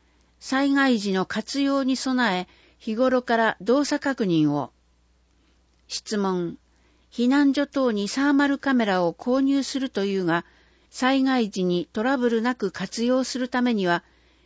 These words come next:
日頃から動作確認を兼ねて利用していくべきと考えるが、見解を聞く。なお、購入品を有効活用するため、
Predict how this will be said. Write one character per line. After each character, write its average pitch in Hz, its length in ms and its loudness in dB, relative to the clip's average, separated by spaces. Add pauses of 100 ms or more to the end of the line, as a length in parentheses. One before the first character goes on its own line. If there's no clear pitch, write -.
日 240 200 -2
頃 254 260 2
か 233 140 0
ら 220 200 2
動 262 240 0
作 285 180 -4
確 277 240 -4
認 208 300 -2
を 202 60 -2
兼 247 180 -4
ね 208 120 -2
て 175 240 -2
利 208 160 -2
用 262 220 0
し - 120 -8
て 262 220 -2
い 240 60 -4
く 254 160 -6
べ 254 120 2
き - 100 -18
と 175 140 -4
考 226 360 -2
え 180 160 0
る 160 120 0
が、 156 200 -2 (420)
見 269 240 0
解 247 340 -2
を 233 80 0
聞 - 220 -16
く。 165 240 -4 (1120)
な 208 240 0
お、 180 160 -4 (320)
購 269 240 2
入 262 280 2
品 240 320 -2
を 226 160 0
有 269 260 0
効 285 280 -2
活 262 320 -4
用 165 160 0
す 175 160 -8
る 180 100 -6
た 185 140 -4
め、 180 220 -4